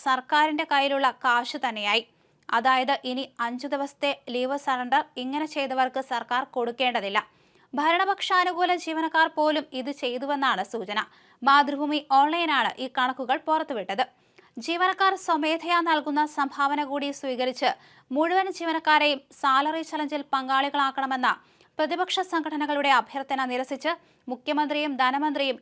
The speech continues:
ഇടത് സർവീസ് സംഘടനകളെ അമിത വിശ്വാസത്തിൽ മുന്നോട്ട് പോയതാണ്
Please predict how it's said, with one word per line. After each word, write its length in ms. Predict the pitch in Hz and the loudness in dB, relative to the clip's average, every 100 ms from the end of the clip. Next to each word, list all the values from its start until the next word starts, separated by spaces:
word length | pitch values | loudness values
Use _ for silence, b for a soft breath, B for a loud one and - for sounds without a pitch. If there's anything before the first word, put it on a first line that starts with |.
| 254 | -2
ഇടത് 220 | 277 302 302 | -2 -2 -2
സർവീസ് 360 | 285 277 269 269 | -2 -2 -4 -4
സംഘടനകളെ 500 | 262 254 254 240 196 b b b _ 277 | -4 -4 0 2 0 b b b _ 2
അമിത 220 | 294 330 370 | 2 2 0
വിശ്വാസത്തിൽ 480 | 349 349 339 330 330 - 269 | 0 0 0 0 -6 -4 -6
മുന്നോട്ട് 340 | 269 302 311 294 | -4 -4 -4 -2
പോയതാണ് 460 | 277 269 254 226 | -2 2 2 4